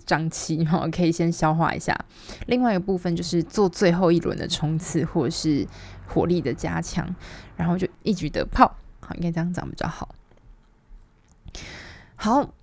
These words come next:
那接下来大家就有一个问题，就是那我在吃饭的时候要聊什么？我需要套取什么样的讯息？那每个人需要的讯息可能不一样，有一些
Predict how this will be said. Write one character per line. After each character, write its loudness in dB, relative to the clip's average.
那 2
接 4
下 4
来 4
大 4
家 6
就 2
有 6
一 4
个 -2
问 4
题， -2
就 -6
是 -4
那 0
我 0
在 0
吃 0
饭 0
的 -2
时 -2
候 0
要 2
聊 -2
什 -4
么？ -10
我 2
需 -2
要 2
套 4
取 -4
什 -4
么 -6
样 0
的 -4
讯 -2
息？ -6
那 2
每 2
个 0
人 4
需 -2
要 2
的 0
讯 0
息 -2
可 -4
能 -6
不 0
一 0
样， 0
有 2
一 -2
些 0